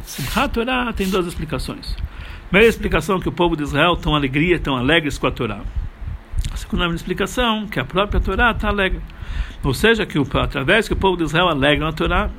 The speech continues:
já que essas, é, é, é, ou seja,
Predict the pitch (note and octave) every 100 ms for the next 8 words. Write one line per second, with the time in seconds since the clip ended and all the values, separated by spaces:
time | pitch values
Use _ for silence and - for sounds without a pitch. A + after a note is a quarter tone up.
0 | - D3 F#3 G#3 F3 D3 D3 C#3+ C#3 C3+
1 | C#3 C3+ C3 - - - - - - D3+
2 | C#3 C3+ B2+ A2 - - - - - C#3
3 | - A#3 F#3+ F3+